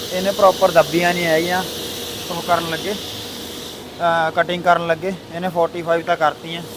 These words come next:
ਆਹ ਦੇਖੋ, ਪੱਚਰਾਂ ਨੇ ਫੋਰਟੀ ਫਾਈਵ ਤਾਂ ਕਰਤੀਆਂ, ਪਰ ਥੋੜ੍ਹਾ ਜਿਹਾ ਨੁਕਸ ਸੀਗਾ, ਊਂ ਸਹੀ ਸੀ ਸਾਰਾ ਕੁਛ। ਪਰ ਐਂ ਵੀ ਜਿਵੇਂ ਹੁਣ ਇਹਨੂੰ ਛੱਡ ਕੇ ਗਿਆ,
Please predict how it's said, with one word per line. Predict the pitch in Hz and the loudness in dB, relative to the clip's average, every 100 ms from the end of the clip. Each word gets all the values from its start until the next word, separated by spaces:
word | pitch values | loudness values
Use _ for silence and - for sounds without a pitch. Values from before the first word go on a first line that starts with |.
| - 156 | -4 0
ਆਹ | 156 | 0
ਦੇਖੋ, | 147 151 - 120 113 - - - - - - - - 165 | -2 -6 -8 -8 -10 -8 -8 -8 -8 -10 -10 -8 -6 -6
ਪੱਚਰਾਂ | 156 175 180 | 0 2 2
ਨੇ | |
ਫੋਰਟੀ | 185 175 170 170 | 4 2 2 2
ਫਾਈਵ | 175 170 | 2 4
ਤਾਂ | 175 | 2
ਕਰਤੀਆਂ, | 160 143 165 170 - - - - - - - - - - - | 2 0 -4 -6 -6 -8 -8 -8 -8 -10 -10 -10 -10 -10 0
ਪਰ | 170 165 165 | 4 4 2
ਥੋੜ੍ਹਾ | 190 233 247 | 4 6 8
ਜਿਹਾ | 226 | 6
ਨੁਕਸ | 220 190 | 4 -4
ਸੀਗਾ, | 214 208 220 | -2 4 4
ਊਂ | 214 208 | 4 0
ਸਹੀ | 196 208 | 2 2
ਸੀ | 208 | 2
ਸਾਰਾ | 196 185 202 | 4 6 6
ਕੁਛ। | 196 190 185 - - - - - | 2 -4 -6 -8 -10 -8 -8 0
ਪਰ | 202 | 4
ਐਂ | 220 226 | 6 4
ਵੀ | 226 226 | 2 -2
ਜਿਵੇਂ | 220 220 | 0 0
ਹੁਣ | 220 | 0
ਇਹਨੂੰ | 233 | -2
ਛੱਡ | 220 190 185 | 4 4 6
ਕੇ | 196 202 | 0 2
ਗਿਆ, | 208 196 | 4 2